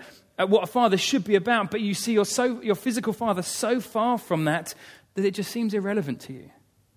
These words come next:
Well, actually, I think it is relevant to us all. Because what makes all these things relevant is that we see them demonstrated in our fa-, by our Father in heaven. Our earthly fathers, even the best ones, will fail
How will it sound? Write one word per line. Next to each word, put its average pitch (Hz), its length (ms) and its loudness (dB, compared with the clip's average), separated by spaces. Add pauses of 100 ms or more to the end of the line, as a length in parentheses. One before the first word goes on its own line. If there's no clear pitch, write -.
(600)
Well, 185 160 2
actually, 190 520 -2 (140)
I 185 140 -2
think 165 260 -6
it 151 80 -4
is 139 120 -6
relevant 143 460 -4
to 123 180 -10
us 120 200 -14
all. - 180 -16 (1120)
Because 165 240 2
what 233 240 4
makes 190 340 -2
all 202 280 2
these 175 240 -2
things 156 240 -4
relevant 156 480 0 (300)
is 151 140 -2
that 151 120 0
we 139 100 -2
see 170 260 -2
them 160 160 -2
demonstrated 151 680 -4
in 127 100 -6
our 123 120 -6
fa-, 131 320 -8
by 131 180 -8
our 123 120 -8
Father 127 320 -6
in 127 100 -8
heaven. 113 280 -12 (880)
Our 170 180 -2
earthly 202 400 0
fathers, 165 440 0
even 196 300 2
the 185 80 4
best 190 380 0
ones, 147 200 0
will 143 120 -2
fail 170 560 0